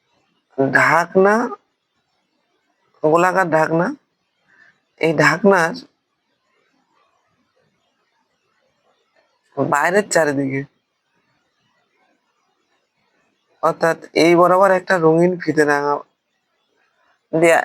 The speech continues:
উম, দিয়ে দেবে। তাহলে এই রঙিন ফিতেটার দৈর্ঘ্য কতটা সেটা বার করতে। এই যে ঢাকনা, ঢাকনাটার ক্ষেত্রফল পুরো এরিয়াটা হচ্ছে পাঁচ হাজার পাঁচশো চুয়াল্লিশ বর্গ সেমি।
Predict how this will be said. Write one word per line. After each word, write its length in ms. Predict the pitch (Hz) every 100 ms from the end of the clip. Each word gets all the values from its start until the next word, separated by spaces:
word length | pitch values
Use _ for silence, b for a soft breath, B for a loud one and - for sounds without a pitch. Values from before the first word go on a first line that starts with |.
| 151
উম, 280 | 151 139 135 - - 147 151
দিয়ে 160 | 175
দেবে। 240 | 170 175 196
তাহলে 240 | 180 175
এই 60 | 175
রঙিন 280 | 170 175 190
ফিতেটার 380 | 185 180 202 180
দৈর্ঘ্য 260 | 165 160
কতটা 340 | 156 165 165 226
সেটা 240 | - 175 311 - _
বার 200 | 139 147
করতে। 220 | 135 135 _ -
এই 180 | 165 196
যে 120 | 226
ঢাকনা, 440 | 202 180 196 220
ঢাকনাটার 480 | 180 160 180 185 196
ক্ষেত্রফল 600 | - 180 - 208 165 156 262 277 _ _ _
পুরো 260 | 185 196 185 -
এরিয়াটা 380 | 165 165 170 165
হচ্ছে 240 | 170 170
পাঁচ 320 | 180 156 160 165
হাজার 300 | 160 185 220 _ _ _ _
পাঁচশো 420 | 156 151 - - 247 262
চুয়াল্লিশ 760 | - 156 156 156 214 294 - _ _ _ _ _ _ _ _ _ _ _ -
বর্গ 500 | 151 156 147 156 208
সেমি। 440 | 240 - 143 139